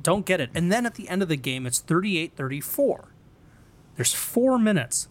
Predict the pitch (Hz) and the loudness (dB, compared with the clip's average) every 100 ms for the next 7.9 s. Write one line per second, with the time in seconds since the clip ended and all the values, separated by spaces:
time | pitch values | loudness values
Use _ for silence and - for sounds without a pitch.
0 | - - 160 185 170 147 156 110 - - | -8 -2 0 0 -2 -2 -4 -6 -12 -20
1 | - - - - - - - - - - | -20 -20 -20 -20 -20 -20 -20 -20 -20 -20
2 | - - - 131 110 156 - 123 110 120 | -20 -10 0 0 4 2 2 -8 -6 -8
3 | - - - 117 - 135 117 - - - | -10 -14 -8 -8 -4 -4 -4 -10 -18 -20
4 | - - - 135 123 120 - - - - | -20 -16 -2 0 0 -4 -10 -20 -20 -20
5 | - - - - 220 294 - 131 - 120 | -20 -14 -10 0 4 4 2 -4 -8 -8
6 | - 214 196 - - - - - - - | -4 0 0 -2 -20 -20 -20 -20 -20 -14
7 | - - 269 - 254 202 - 214 - | -4 2 2 2 2 2 2 0 -2